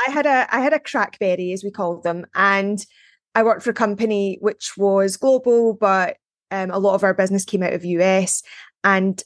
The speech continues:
um, our team were in the U K. And so typically when I was winding down at the end of my day, my Blackberry would start pinging because New York was getting into the office and,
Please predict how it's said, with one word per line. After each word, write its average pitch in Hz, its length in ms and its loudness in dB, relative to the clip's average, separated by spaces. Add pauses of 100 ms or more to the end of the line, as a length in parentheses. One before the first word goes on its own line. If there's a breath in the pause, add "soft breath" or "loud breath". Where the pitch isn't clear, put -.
(100)
um, 180 320 0
our 185 160 0
team 190 260 -2
were 185 60 -2
in 180 160 -2
the 175 80 -6
U 180 120 -2
K. 185 300 0
And 202 160 0
so 202 240 0
typically 202 640 0
when 202 160 0
I 185 140 0
was 190 160 -2
winding 196 420 0
down 185 260 0
at 190 100 -10
the 180 100 -4
end 185 160 -4
of 190 100 -6
my 185 220 -2
day, 190 480 2 (440 loud breath)
my 180 540 0 (320)
Blackberry 185 800 0
would 196 220 0
start 185 420 0 (140)
pinging 196 640 -2
because 185 580 2
New 196 120 2
York 175 420 -2
was 190 200 -2
getting 185 220 0
into 180 220 -4
the 185 100 2
office 170 460 0
and, 170 520 -2